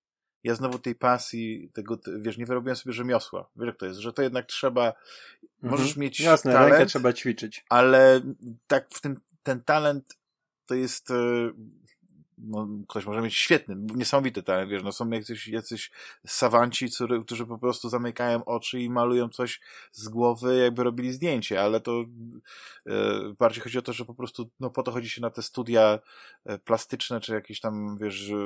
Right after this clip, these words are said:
Speaker 1: rysujesz modele, e, nagich osób, bo ćwiczysz po prostu, uczysz się anatomii, r-, już wiesz,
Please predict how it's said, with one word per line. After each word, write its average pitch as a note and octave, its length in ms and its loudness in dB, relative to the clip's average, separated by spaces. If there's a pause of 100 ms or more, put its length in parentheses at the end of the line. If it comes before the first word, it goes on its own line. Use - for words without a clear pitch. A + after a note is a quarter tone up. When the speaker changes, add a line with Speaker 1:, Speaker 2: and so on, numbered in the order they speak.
(880)
Speaker 1:
rysujesz A#2 320 -4
modele, A2+ 640 4 (340)
e, G2+ 140 -8
nagich A2+ 380 -2
osób, C#3 440 -2 (1040)
bo A2+ 160 -6
ćwiczysz - 760 -6
po A#2 120 -10
prostu, - 380 -6
uczysz C#3 220 -4
się - 140 -2
anatomii, A#2 680 -2
r-, A2+ 260 -8
już B2 160 -10
wiesz, A#2 160 -2